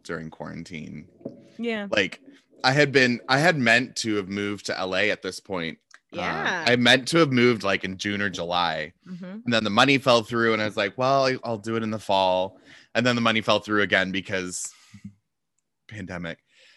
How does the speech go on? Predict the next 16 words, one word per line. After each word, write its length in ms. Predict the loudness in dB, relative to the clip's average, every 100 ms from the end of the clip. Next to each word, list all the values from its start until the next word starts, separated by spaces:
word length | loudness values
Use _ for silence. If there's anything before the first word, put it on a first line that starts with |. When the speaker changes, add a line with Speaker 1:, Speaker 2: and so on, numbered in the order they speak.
| _
Speaker 2:
Pandemic. 240 | -12 -4 -2
Speaker 1:
Um, 240 | 0 -2
and 160 | 0 2
I 40 |
was 120 | 4
like, 240 | 4 4 0
"Okay, 200 | -6 -6
fine, 260 | -2 0
I'll 80 | 0
move 260 | 0 -2 -4 -12 -6
in 140 | -4
January." 640 | 0 0 0 0 0 -2 -4
And 160 | -2
then 200 | -2 -2
Speaker 2:
Mm. 60 | -4
Speaker 1:
still, 500 | -4 0 2 2